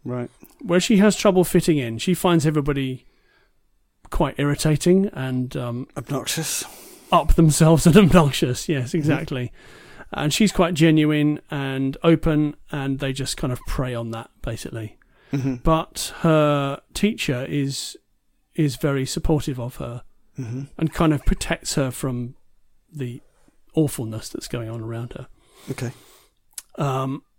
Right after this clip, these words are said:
Speaker 2: unhappy in her dormitory, she moves into a bedsit owned by the elderly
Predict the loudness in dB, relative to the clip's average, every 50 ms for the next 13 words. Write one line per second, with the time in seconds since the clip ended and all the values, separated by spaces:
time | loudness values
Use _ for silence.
0 | _ _ _ _ _ _ _ _ _ _ _ _ _ _ _ _ _ _ _ _
1 | _ _ -20 -20 _ _ _ 0 2 2 4 4 2 2 4 6 6 6 6 6
2 | 6 4 4 4 6 6 6 6 4 2 -4 -6 -6 -4 -4 -4 -2 -2 0 4
3 | 6 8 6 6 6 4 0 0 0 -2 -4 -4 -4 -2 0 0 0 0 -2 -4
4 | -10 -10 -12 -12 -14 -16 -18 -20 -20 -20 _ -6 -2 0 0 0 0 -2 -4 -4
5 | -6 -8 -6 -4 0 2 2 2 2 0 -2 -2 -2 -4 -6 -8